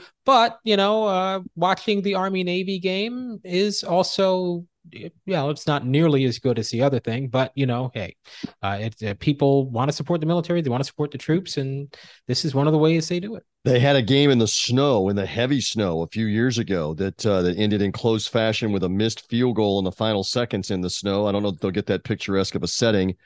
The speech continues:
Speaker 2: for this matchup in Philadelphia for the twenty twenty-two version. I still love, and I hope they pull it back out, uh, that John Kennedy,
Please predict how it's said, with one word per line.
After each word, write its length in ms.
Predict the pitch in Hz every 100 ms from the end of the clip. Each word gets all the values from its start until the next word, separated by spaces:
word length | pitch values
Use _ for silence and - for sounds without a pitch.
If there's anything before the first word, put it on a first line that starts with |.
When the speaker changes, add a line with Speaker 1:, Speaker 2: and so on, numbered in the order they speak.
| _ _ -
Speaker 2:
for 60 |
this 180 | 104 -
matchup 400 | 110 110 113 104
in 100 | 98
Philadelphia 500 | 113 101 104 101 101
for 100 | -
the 80 | 87
twenty 280 | - 113 101
twenty-two 440 | - 101 - 123
version. 220 | 101 92
I 140 | 104 156
still 340 | - 185 123
love, 220 | 120 120
and 80 | 107
I 60 | 110
hope 160 | 127
they 100 | 113
pull 180 | 101 120
it 80 | 90
back 260 | 101 92 104
out, 340 | 95 82 - _ _ _ _ _ 113
uh, 160 | 110
that 260 | 101 127 127
John 460 | 101 127 131 139
Kennedy, 640 | - 143 135 127 120 110